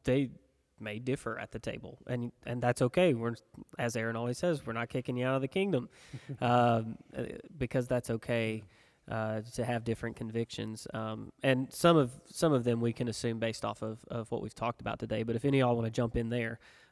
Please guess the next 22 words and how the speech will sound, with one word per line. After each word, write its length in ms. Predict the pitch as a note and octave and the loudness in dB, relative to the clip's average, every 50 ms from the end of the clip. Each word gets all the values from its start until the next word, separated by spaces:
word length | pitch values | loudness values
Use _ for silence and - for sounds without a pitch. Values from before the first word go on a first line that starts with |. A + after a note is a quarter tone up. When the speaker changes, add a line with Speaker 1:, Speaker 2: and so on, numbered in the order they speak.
| _ | _
Speaker 1:
um, 240 | - A#2 A2 A2 A2 | -2 -2 -2 0 0
go 80 | A2 B2 | 0 0
right 180 | A2+ A2 A2 | 2 0 0
ahead. 200 | A2 - - - - _ _ _ _ _ _ _ _ _ | -4 -6 -10 -14 -16 _ _ _ _ _ _ _ _ _
Speaker 2:
Well, 80 | - C#3 | -10 -8
I 40 | B2 | -6
think 200 | - F3 C#3 - | -4 -4 -2 2
di-, 180 | - C#3 D#3+ - - F3 C#3+ | 2 2 2 2 0 -2 0
different 360 | E3 G3 - - F#3+ D#3 - - _ _ - - - - - _ _ _ _ | 0 0 2 2 2 2 0 -4 _ _ -20 -20 -20 -20 -20 _ _ _ _
convictions 760 | - D3+ D3 C#3 A#2+ D3 D3+ C#3+ - - C#3+ C#3 C#3+ C3+ A#2+ | 0 0 2 4 6 4 4 4 4 4 4 6 6 6 4
is 180 | C3 B2+ A2+ A2 | 4 2 2 2
normal, 320 | C3 C#3 C3+ C3 C3+ C3 | 4 4 6 6 4 4
because 340 | C3+ C3+ - - C#3 A#2+ B2 | 4 2 2 2 2 2 2
I 60 | B2+ | 0
think 260 | - - C3+ B2+ - | 0 0 0 0 2
many 260 | C3+ C3+ C3+ C#3 C3 | 4 4 6 6 6
religions 680 | B2+ B2 B2 B2 C#3 C#3 B2+ B2 C3 B2+ B2 A#2 - - - - _ _ _ - | 6 4 2 4 4 4 4 4 2 2 2 0 -2 -8 -12 -16 _ _ _ -10
treat 280 | - - D3+ C3+ B2 - | -4 0 0 0 2 2
this 160 | C#3 A#2+ - | 2 0 2
sub-, 360 | - - C3+ B2+ C3 C3+ - - _ | 2 2 2 4 2 2 -2 -6 _
subject 480 | - - - D3+ C#3+ B2 C3 B2+ A2 A#2+ | -4 2 4 6 6 6 6 4 4 6
differently, 580 | C3 D3+ D3+ - C3+ - - B2+ A2+ G#2 G2 | 4 4 4 2 -2 -4 -4 -4 -4 -4 -6